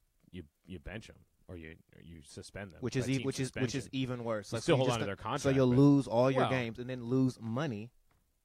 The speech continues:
Speaker 2: which
Speaker 1: Well
Speaker 2: is your biggest issue.
Speaker 1: So what about this? Monday, Jamel gets suspended for going after Jerry Jones.
Speaker 2: That's so
Speaker 1: What do you guys think of
Speaker 2: trash.
Speaker 1: that?
Speaker 2: E S P N's so trash. So what,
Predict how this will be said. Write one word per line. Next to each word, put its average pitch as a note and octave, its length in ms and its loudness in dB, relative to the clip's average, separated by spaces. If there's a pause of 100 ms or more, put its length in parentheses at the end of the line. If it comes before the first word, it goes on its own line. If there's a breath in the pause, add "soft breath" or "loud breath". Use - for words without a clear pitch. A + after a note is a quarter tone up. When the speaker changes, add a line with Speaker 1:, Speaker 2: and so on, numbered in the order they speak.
(160)
Speaker 2:
which A#2+ 140 -6
Speaker 1:
Well D3 80 -4
Speaker 2:
is A2+ 100 -8
your A2+ 100 -10
biggest A2 320 -8
issue. G#2+ 340 -8 (200)
Speaker 1:
So - 180 -6
what D3+ 160 -2
about C#3 240 -2
this? F#2 220 -10
Monday, G#2+ 500 -4 (200)
Jamel G#2 300 -4
gets G2+ 160 -8
suspended F#2 580 -10
for F#2+ 120 -10
going G2 240 -8
after A#2 240 -6
Jerry E2 240 -10
Jones. - 300 -20
Speaker 2:
That's C#3 180 -8
so A2 100 -8
Speaker 1:
What G2 80 -6
do F2+ 60 -8
you F2 60 -8
guys F#2+ 80 -8
think F#2+ 100 -6
of F#2+ 60 -6
Speaker 2:
trash. - 100 -10
Speaker 1:
that? - 80 -12
Speaker 2:
E C#3 80 -6
S C3+ 120 -10
P B2+ 120 -10
N's G#2+ 180 -10
so F2 140 -16
trash. E2+ 640 -20 (300)
So A#2 60 -12
what, C3 160 -6